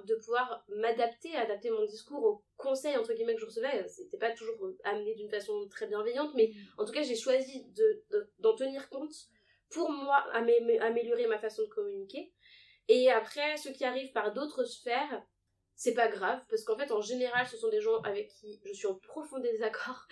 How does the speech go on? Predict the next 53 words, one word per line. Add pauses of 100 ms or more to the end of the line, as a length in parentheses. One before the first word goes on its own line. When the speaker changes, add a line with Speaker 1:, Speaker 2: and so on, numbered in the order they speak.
Speaker 2:
Hmm.
Speaker 1:
<laughs>
parce
que
c'est
des
gens
où
tout
de
suite
t'arrives
à
voir,
euh,
leur
système
de
valeurs,
ou
en
tout
cas
les
idées
qu'ils
défendent,
et
du
coup,
ça
ne, (200)
je
suis
plutôt
même
honorée,
en
fait,
en
général,
quand
je
suis
citée
par
des
gens, (160)
euh, (100)
qui
proposent
des
cho-,